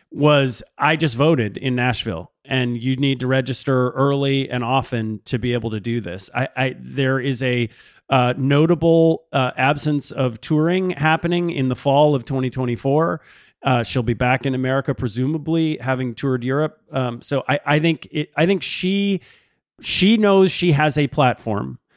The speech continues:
uh, and she has used it this summer to launch at least one album. We'll see, John, if she launches nineteen eighty-nine this week. Uh, but I think it's a platform that she does not take lightly and intends to use.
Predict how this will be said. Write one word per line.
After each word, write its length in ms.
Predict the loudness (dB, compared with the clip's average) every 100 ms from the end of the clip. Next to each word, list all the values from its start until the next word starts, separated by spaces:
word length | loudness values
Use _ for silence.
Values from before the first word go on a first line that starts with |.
| _ _ _
uh, 340 | 0 2 2 0 -2
and 300 | -2 -2 -4
she 720 | -10 -14 -10 -2 2 2 2
has 220 | 0 -2
used 300 | 2 2 2
it 240 | 0 -2 _ _ _ -10
this 260 | 0 0
summer 380 | 2 0 0 0
to 160 | 0 0
launch 400 | 2 0 -2 -10 _
at 100 | -8
least 240 | -4 -4 -2
one 200 | -2 0
album. 340 | -2 -2 -4
We'll 100 | -4
see, 460 | -4 -2 -2 -2 -6
John, 240 | -4 -2 -2
if 80 | -6
she 100 | -4
launches 380 | -4 -4 -6
nineteen 320 | -4 -6 -4 -6
eighty-nine 380 | -4 -2 -2
this 140 | -4 -4
week. 320 | -2 -2 -4 _ -20 -20 _
Uh, 240 | 0 2 2
but 440 | -2 0 0 0 -2
I 100 | 0
think 240 | 0 -2
it's 120 | -2
a 40 | -2
platform 540 | 2 0 2 0 0
that 160 | -2 -4
she 200 | -4 -4
does 240 | -2 -2
not 200 | -2 0
take 200 | -2 -2
lightly 380 | -2 -2 0 0
and 100 | 0
intends 440 | -2 -4 -4 -4
to 100 | -6
use. 360 | -4 -4 -6